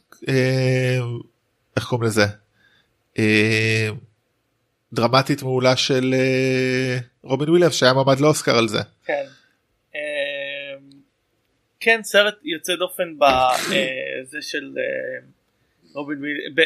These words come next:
Speaker 2: ב-, בעשייה של טרי גיליאם, בזה שיש פה, מעבר להזיות ולפנטזיות, עלילה,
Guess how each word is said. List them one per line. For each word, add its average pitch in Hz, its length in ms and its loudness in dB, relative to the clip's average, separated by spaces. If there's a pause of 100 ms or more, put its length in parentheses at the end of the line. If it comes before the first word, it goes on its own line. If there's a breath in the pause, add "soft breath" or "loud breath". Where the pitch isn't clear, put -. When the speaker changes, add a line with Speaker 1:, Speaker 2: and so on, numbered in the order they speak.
(380)
Speaker 2:
ב-, 135 560 2 (880)
בעשייה 165 320 2
של 160 140 -8
טרי 156 280 0
גיליאם, 165 300 -2
בזה 139 220 -8
שיש 143 320 -4
פה, 151 240 -2 (680 soft breath)
מעבר 160 440 2
להזיות 139 680 2
ולפנטזיות, 147 760 -2
עלילה, 143 680 2